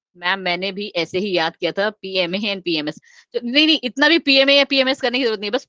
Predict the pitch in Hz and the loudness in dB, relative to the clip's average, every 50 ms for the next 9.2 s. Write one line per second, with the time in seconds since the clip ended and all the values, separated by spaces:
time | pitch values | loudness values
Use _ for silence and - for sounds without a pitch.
0 | _ - 262 262 285 294 285 262 240 240 233 240 220 247 247 254 240 214 226 214 | _ -4 0 0 2 2 4 4 2 2 2 -2 -2 -2 -2 -2 -2 -4 -6 -10
1 | - - 247 320 415 _ _ _ _ _ _ _ _ - 226 240 233 226 240 233 | -8 -6 -8 -8 -8 _ _ _ _ _ _ _ _ -4 -2 0 2 2 2 2
2 | 262 254 240 240 277 285 - - 220 - - 262 254 - _ - 254 262 262 - | 0 -2 0 0 0 -2 -2 -4 -8 -4 -2 -2 -2 -2 _ -6 -6 -6 -2 0
3 | 285 - - 202 220 240 240 254 254 - 254 277 330 - - 196 208 214 233 214 | -2 0 0 0 -2 -2 -2 -4 0 0 0 0 0 0 -2 -2 -2 0 -2 -4
4 | - - 247 240 269 330 - _ _ _ _ _ - 202 208 - - 220 233 240 | -2 -2 -4 -2 -4 -4 -6 _ _ _ _ _ -10 -10 -6 -2 0 0 0 -2
5 | - 277 247 - 254 240 240 247 240 240 233 262 277 392 - - - - - - | -4 -6 -4 -2 -2 -2 -2 0 2 2 2 2 0 -6 -8 -12 -10 -10 -10 -10
6 | - - - - _ _ _ _ _ _ _ _ _ _ - 247 214 277 311 392 | -10 -16 -16 -20 _ _ _ _ _ _ _ _ _ _ -6 -4 -2 0 0 0
7 | - _ _ _ _ _ _ - 190 190 180 180 - - 247 226 - 269 294 285 | -2 _ _ _ _ _ _ 0 2 2 2 2 -2 -10 -12 -6 -2 0 2 2
8 | 262 269 294 311 262 269 240 - - 285 277 - 240 - - 185 160 143 147 139 | 2 2 2 2 2 0 0 0 0 -2 0 0 -2 -2 -2 -4 -4 -2 -4 -6
9 | 135 135 143 | -6 -6 -8